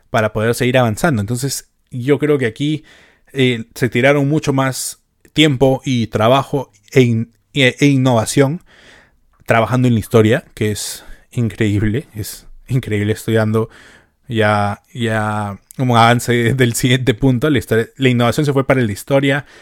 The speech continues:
para trabajarla tanto al punto de que a ti te chocara,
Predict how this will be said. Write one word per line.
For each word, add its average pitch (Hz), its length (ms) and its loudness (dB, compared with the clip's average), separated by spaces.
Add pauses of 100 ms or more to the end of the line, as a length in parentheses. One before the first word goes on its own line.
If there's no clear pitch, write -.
(440)
para 113 760 0 (260)
trabajarla 139 720 0
tanto 139 640 -4
al 110 300 -6
punto 127 400 -8
de 123 140 -8
que - 100 -6
a - 160 -12
ti 143 120 -12
te 135 140 -8
chocara, 113 560 -2